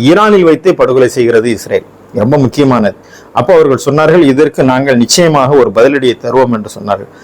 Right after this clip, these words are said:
ஹிஸ்புல்லா மூலமாக ஈரான் இஸ்ரேலை தாக்கி கொண்டே இருக்கிறது. அப்ப அந்த தாக்குதலுக்கு பதிலடி கொடுப்பதற்காக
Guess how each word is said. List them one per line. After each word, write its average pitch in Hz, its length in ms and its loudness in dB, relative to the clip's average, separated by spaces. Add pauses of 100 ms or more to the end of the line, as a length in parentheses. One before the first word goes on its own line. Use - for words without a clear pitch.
(240)
ஹிஸ்புல்லா 277 480 2
மூலமாக 214 500 2 (300)
ஈரான் 175 500 0
இஸ்ரேலை 185 440 2
தாக்கி 160 280 0
கொண்டே 143 240 0
இருக்கிறது. 110 300 -2
அப்ப 139 240 -2
அந்த 160 220 0
தாக்குதலுக்கு 185 600 0
பதிலடி 156 360 2
கொடுப்பதற்காக 113 680 -2